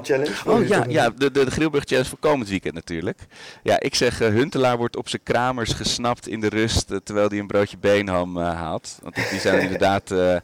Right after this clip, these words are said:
Speaker 2: overheerlijk. Dat weet ik nog van mijn bange middag, eh, in het stadion. Dat, dat was
Speaker 1: Ja.
Speaker 2: wel echt fantastisch. Ik heb toen ook,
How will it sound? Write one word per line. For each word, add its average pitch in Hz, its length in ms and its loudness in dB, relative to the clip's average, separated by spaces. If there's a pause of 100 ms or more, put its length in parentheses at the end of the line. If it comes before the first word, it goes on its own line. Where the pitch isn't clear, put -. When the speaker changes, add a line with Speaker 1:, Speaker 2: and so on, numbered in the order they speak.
(420)
Speaker 2:
overheerlijk. 98 560 0
Dat 90 120 -6
weet 95 140 2
ik 98 80 -2
nog 98 160 -6
van 98 100 -12
mijn 92 160 -4
bange 95 260 0
middag, 95 400 -2
eh, 87 380 0
in 95 120 -8
het 92 100 -10
stadion. 95 460 0
Dat, 90 160 -2
dat 104 180 -2
was 87 260 -4
Speaker 1:
Ja. 80 80 -6
Speaker 2:
wel - 100 -2
echt - 200 -8
fantastisch. 90 420 -6
Ik - 60 -16
heb 107 120 -4
toen 104 140 -8
ook, 78 120 -6